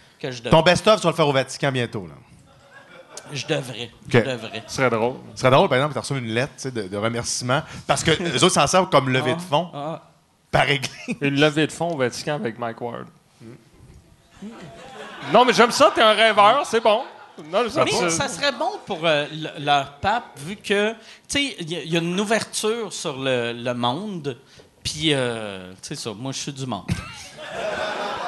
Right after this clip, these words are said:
Speaker 1: Non, mais ça serait horrible pour eux autres, mais moi, j'aimerais ça.
Speaker 2: Ouais.
Speaker 3: Ben oui, c'est sûr.
Speaker 2: C'est bon.
Speaker 3: Bon, ben, on va prendre une gorgée, un silence.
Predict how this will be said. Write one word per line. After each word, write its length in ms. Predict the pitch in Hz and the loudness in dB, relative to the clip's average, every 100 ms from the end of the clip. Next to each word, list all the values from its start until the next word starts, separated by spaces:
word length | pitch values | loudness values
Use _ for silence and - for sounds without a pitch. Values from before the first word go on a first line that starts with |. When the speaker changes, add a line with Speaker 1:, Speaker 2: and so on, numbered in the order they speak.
| - | 0
Speaker 1:
Non, 180 | 165 156 | 2 2
mais 160 | 196 220 | 2 4
ça 180 | - 202 | 4 2
serait 160 | - 196 165 | 2 0 0
horrible 180 | 160 185 | -2 -6
pour 100 | 156 123 | -8 -6
eux 180 | 117 104 | -6 -4
autres, 200 | 160 - | -6 -6
mais 320 | 139 131 123 120 | -6 -4 -4 -4
moi, 120 | 196 | -6
j'aimerais 380 | 254 143 123 110 | -2 0 0 0
ça. 200 | - 107 - - | -2 -8 -10 -8
Speaker 2:
Ouais. 140 | 113 101 - | -4 -4 -6
Speaker 3:
Ben 80 | 117 | -10
oui, 120 | 127 143 | -10 -12
c'est 140 | 98 95 | -16 -16
sûr. 180 | 120 123 _ _ _ - 127 - - | -16 -18 _ _ _ -20 -20 -20 -12
Speaker 2:
C'est 140 | - | -6
bon. 160 | 110 - - - | -4 -6 -12 -2
Speaker 3:
Bon, 140 | 214 220 | 2 2
ben, 80 | |
on 40 | 127 | 2
va 80 | 120 | -2
prendre 160 | 143 | -4
une 40 | 135 | -4
gorgée, 320 | 123 120 208 | -6 -8 -12
un 60 | 143 | -12
silence. 640 | - 110 117 98 - - | -14 -16 -18 -20 -20 -20